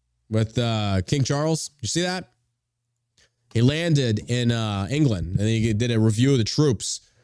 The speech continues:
And it definitely looked like he was, Biden was not doing good. He was relying upon the king to kind of, uh, hold him up a little bit. And the king had to kind of, like, signal him to go, where to go.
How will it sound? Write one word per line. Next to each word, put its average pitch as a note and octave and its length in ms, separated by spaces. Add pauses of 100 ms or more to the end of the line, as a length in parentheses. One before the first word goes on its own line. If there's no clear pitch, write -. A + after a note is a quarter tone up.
(400)
And B2 100
it B2 220
definitely E3 320
looked D3+ 180
like C3 120
he C3 120
was, G#2+ 280
Biden A#2 260
was G2+ 140
not A2+ 260
doing G#2 260
good. F#2+ 220
He F#2+ 60
was G2 140
relying G#2+ 300
upon G#2 240
the F#2 60
king F2+ 380
to - 120
kind G2 200
of, F2+ 180
uh, E2+ 120
hold G2 280
him G2 80
up G2 100
a G#2 40
little A2 160
bit. A2 220 (1120)
And B2 100
the B2 40
king C#3+ 240
had B2+ 100
to A#2 60
kind C#3 140
of, B2 40
like, A2+ 120
signal C3+ 440
him F2 120
to G2 80
go, G#2+ 280
where A2 200
to G#2+ 60
go. F#2+ 400